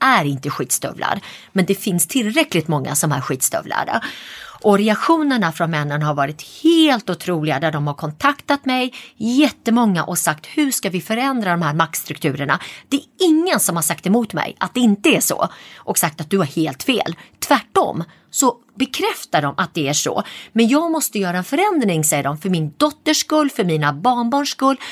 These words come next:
Och där har vi alla ett ansvar genom att vi vågar sitta och prata om det och också tänka på, hur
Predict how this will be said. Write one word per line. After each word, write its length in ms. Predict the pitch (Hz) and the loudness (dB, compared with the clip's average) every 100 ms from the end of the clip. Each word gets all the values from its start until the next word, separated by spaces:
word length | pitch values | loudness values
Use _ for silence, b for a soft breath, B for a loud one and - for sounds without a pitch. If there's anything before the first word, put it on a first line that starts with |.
| B B | B B
Och 160 | 277 254 | -2 0
där 300 | 339 403 - | 0 -2 -4
har 100 | 233 | -2
vi 160 | 202 - _ _ | -2 -6 _ _
alla 480 | 320 277 190 147 147 | 2 4 0 -2 -2
ett 220 | - 151 - | -4 -8 -2
ansvar 640 | 247 165 151 - - - 208 B B B | -2 0 0 0 2 0 -4 B B B
genom 360 | 269 415 403 359 | 2 2 2 0
att 140 | - | -2
vi 100 | 185 | -2
vågar 400 | 160 160 147 165 | 0 2 2 0
sitta 260 | - 151 135 | 0 0 -4
och 60 | |
prata 360 | - - 123 139 | -2 -4 -2 -6
om 120 | - | -4
det 160 | - 202 B B | -2 -4 B B
och 320 | B B 320 | B B 2
också 240 | 370 - 233 | 2 0 0
tänka 300 | 285 247 208 | 0 0 -2
på, 160 | 196 160 | -4 -6
hur 140 | - | -4